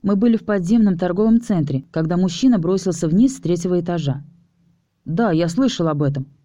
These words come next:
кивнул Саня. «Точнее, читал в интернете. Летун, блин. Не понимаю таких. Вот хочешь ты убиться,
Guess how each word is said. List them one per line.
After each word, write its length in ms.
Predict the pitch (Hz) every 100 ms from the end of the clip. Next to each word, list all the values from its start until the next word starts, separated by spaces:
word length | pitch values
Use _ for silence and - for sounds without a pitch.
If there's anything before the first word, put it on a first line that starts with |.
| _
кивнул 300 | 165 160 160
Саня. 400 | - 156 131 135 - _ _ _ _
«Точнее, 460 | 185 180 226 262 214
читал 340 | 180 170 208
в 80 | 196
интернете. 600 | 196 208 190 143 143 147 _
Летун, 480 | 196 202 208 175 147
блин. 320 | 147 139 135 _ _ _
Не 140 | - 190
понимаю 440 | 262 269 269 175
таких. 380 | 175 175 147 - - _ _
Вот 200 | - 208
хочешь 360 | - 285 233 -
ты 120 | 202
убиться, 460 | 196 165 143 139